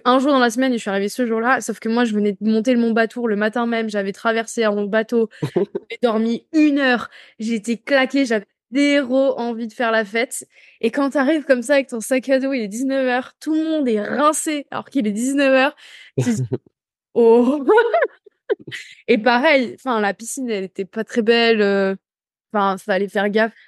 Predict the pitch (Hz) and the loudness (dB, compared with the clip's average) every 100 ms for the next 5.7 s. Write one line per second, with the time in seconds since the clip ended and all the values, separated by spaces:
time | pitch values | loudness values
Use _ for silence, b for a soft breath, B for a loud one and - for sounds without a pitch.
0 | - 208 196 208 - 214 196 220 214 254 | -2 -2 0 -6 -4 -4 0 2 4 4
1 | 240 214 196 196 196 - _ 262 226 - | 4 4 4 2 -2 -8 _ 0 0 2
2 | 277 285 233 240 240 285 302 240 214 233 | 2 2 2 2 0 0 -2 0 -2 -4
3 | 262 - _ - 196 202 220 208 208 214 | -10 -16 _ -10 -6 -4 -2 0 0 0
4 | 214 247 226 202 208 202 104 196 208 b | 0 0 0 -4 -8 -8 -6 -6 -8 b
5 | b b - 220 220 - - | b b 0 2 2 -2 -10